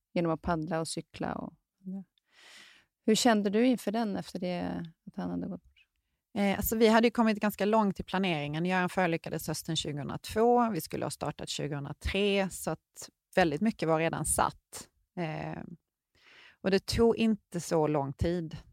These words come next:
Speaker 2: efter att Göran hade gått bort som jag började fundera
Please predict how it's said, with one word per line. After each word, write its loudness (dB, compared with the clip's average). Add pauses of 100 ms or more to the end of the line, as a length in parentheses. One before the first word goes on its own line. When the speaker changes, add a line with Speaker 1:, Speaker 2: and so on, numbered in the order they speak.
(160)
Speaker 2:
efter -6
att -8
Göran -6
hade -8
gått -12
bort -10 (100)
som -8
jag -6 (540)
började -2
fundera -4